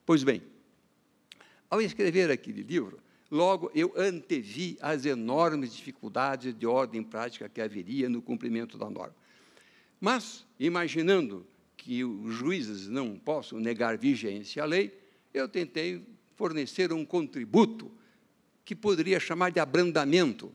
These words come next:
de flexibilização, de relativização, deem o adjetivo que quiserem, pes-, pegar aí ao, ao, ao substantivo, mas pareceu-me indispensável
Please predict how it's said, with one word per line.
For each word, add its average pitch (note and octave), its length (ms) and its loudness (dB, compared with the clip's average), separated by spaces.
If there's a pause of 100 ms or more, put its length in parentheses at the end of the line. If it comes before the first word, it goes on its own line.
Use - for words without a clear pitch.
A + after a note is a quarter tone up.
(320)
de F3 120 2
flexibilização, C3+ 1300 0 (500)
de E3+ 200 6
relativização, D3 1040 4
deem A#3+ 440 4
o F#3 40 4
adjetivo E3+ 520 -2
que D3+ 140 -10
quiserem, C3 480 -2
pes-, C#3+ 300 -4
pegar C3+ 420 0
aí C#3+ 240 0
ao, A#2+ 120 -2 (100)
ao, G#2+ 260 -8
ao G#2 80 -8
substantivo, A#2 720 -8 (280)
mas G3+ 380 -6 (240)
pareceu-me F#3 640 -2 (280)
indispensável D#3 960 -6